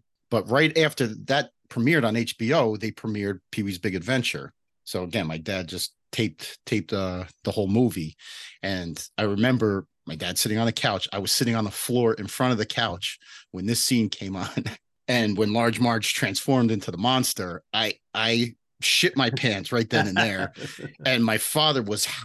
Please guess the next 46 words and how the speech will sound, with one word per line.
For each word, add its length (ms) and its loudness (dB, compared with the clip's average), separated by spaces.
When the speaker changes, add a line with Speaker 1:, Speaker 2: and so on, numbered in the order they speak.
Speaker 1:
howling 680 2
in 120 -2
laughter. 540 0
He 220 -2
thought 200 6
it 60 6
was 160 2
the 100 2
funniest 800 2
thing 300 4
he's 160 4
ever 160 4
seen. 380 2
And 120 -6
I 120 0
was 240 2
in 100 -4
nineteen 460 0
eighty, 180 -2
what, 220 -4
five? 360 0
Was 100 -4
this? 320 -6
Eighty-five? 540 -2
I 100 2
was 180 2
seven 260 4
years 260 4
Speaker 2:
Yeah. 60 4
Speaker 1:
old. 340 0
For 100 0
a 60 2
seven 260 2
year, 120 6
Speaker 2:
Mm-hmm. 220 0
Speaker 1:
year 140 0
old 160 -2
kid, 260 0
this, 220 -4
this 140 -2
scared 340 0
the 100 -6
crap 400 -2
out 140 0
of 60 -4
me. 260 -8